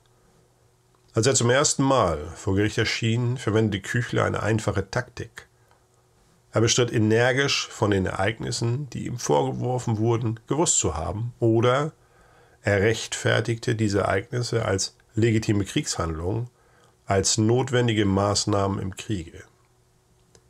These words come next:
Hatte Küchler sowjetische Kriegsgefangene gezwungen, Minenfelder zu räumen? Natürlich nicht. Hatte er von den Morden an hilflosen Frauen in der Irrenanstalt von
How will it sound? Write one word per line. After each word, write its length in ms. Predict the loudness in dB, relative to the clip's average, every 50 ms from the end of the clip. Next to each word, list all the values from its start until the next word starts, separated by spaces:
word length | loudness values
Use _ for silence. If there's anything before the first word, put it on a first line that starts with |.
| _ _ _ 0
Hatte 280 | 0 0 2 2 0
Küchler 540 | 0 0 -4 -4 -2 -2 -4 -2 -2 -4 -8 _ _ _ _ _ _ _
sowjetische 560 | -6 -2 0 2 2 2 2 0 -2 -2 -4
Kriegsgefangene 840 | -2 -2 -2 -2 -2 -2 -4 -4 -4 -2 0 0 0 0 0 -2 -2
gezwungen, 600 | -4 -4 -6 -6 -2 -2 0 0 0 0 0 2
Minenfelder 640 | 2 2 2 0 -2 -2 -2 -2 0 0 2 0 0
zu 180 | -2 -2 -2
räumen? 480 | -2 0 0 0 -2 -2 -4 -6 -8 -10 _ _ -20 _ _ -2
Natürlich 380 | 0 0 2 0 0 0 0
nicht. 520 | 0 0 0 0 -2 -4 -12 -18 -20 -20 -20 _ _ _ _ _ _ _ _ _ _ _ _ -20 _ _ -2
Hatte 200 | 0 0 2 2
er 120 | 2 2
von 140 | 2 2 2
den 160 | 2 4 4
Morden 420 | 4 4 4 4 4 2 2 2 2
an 120 | 0 2
hilflosen 460 | 2 0 0 0 -2 -2 -2 -2 -4
Frauen 460 | -4 -4 -4 -2 0 2 2 2 2
in 100 | 0 0
der 180 | -2 -2 -4 -4
Irrenanstalt 680 | -4 -2 -2 -2 -2 -2 -2 -2 -2 0 0 0 0 -2
von 360 | -2 0 0 2 2 0 -2